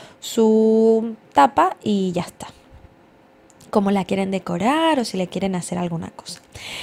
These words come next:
Aquí ya lo tendríamos realmente, ya aquí ya estaría lista la caja, estaría decorada y se ve súper bonita.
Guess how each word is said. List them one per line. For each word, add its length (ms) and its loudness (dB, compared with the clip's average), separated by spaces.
Aquí 260 6
ya 120 10
lo 160 10
tendríamos 680 4
realmente, 840 2
ya 100 4
aquí 280 -2
ya 120 4
estaría 460 0
lista 320 -4
la 160 -2
caja, 560 -2
estaría 520 6
decorada 600 0
y 60 2
se 180 -4
ve 140 -2
súper 500 -2
bonita. 480 -6